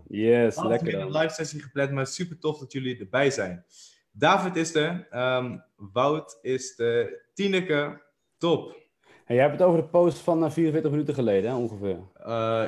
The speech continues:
Speaker 2: iets later, drie uurtjes geleden. Er staan, eh, vragen op.
Speaker 1: Dan heb ik niet de goede post voor me.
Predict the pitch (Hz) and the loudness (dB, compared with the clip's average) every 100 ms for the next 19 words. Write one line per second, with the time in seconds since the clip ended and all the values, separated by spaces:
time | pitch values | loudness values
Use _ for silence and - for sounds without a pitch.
0 | 117 120 113 104 101 85 95 87 90 - | -4 -10 -4 -4 -4 -10 -8 -8 -10 -12
1 | 85 76 87 90 - 92 90 87 87 87 | -12 -12 -14 -18 -12 -8 -8 -10 -12 -14
2 | 85 85 - _ _ _ _ _ _ _ | -14 -16 -20 _ _ _ _ _ _ _
3 | _ _ - - _ _ 92 98 98 104 | _ _ -20 -20 _ _ -12 -8 -6 -6
4 | 104 - 95 - 104 110 - - - | -6 -8 -8 -6 -8 -8 -12 -12 -12